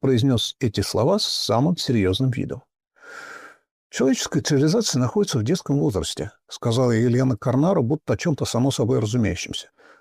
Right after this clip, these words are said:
Даже в самых просвещенных странах общество подобно ребенку восьми лет, который пока еще совсем не развит,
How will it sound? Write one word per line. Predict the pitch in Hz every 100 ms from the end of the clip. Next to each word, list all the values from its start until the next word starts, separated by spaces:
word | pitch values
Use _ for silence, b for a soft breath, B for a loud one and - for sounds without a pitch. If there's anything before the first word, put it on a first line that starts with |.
| b
Даже | 156 226 196
в | 117
самых | - 202 -
просвещенных | 123 120 139 233 196 -
странах | - 208 226 147
общество | 202 185 - 139
подобно | - 185 170
ребенку | 135 147 180 -
восьми | 143 - 165
лет, | 143 104
который | - 104 127 117
пока | - 120 156
еще | 127 131
совсем | 135 - 208 190
не | 117
развит, | 180 180 165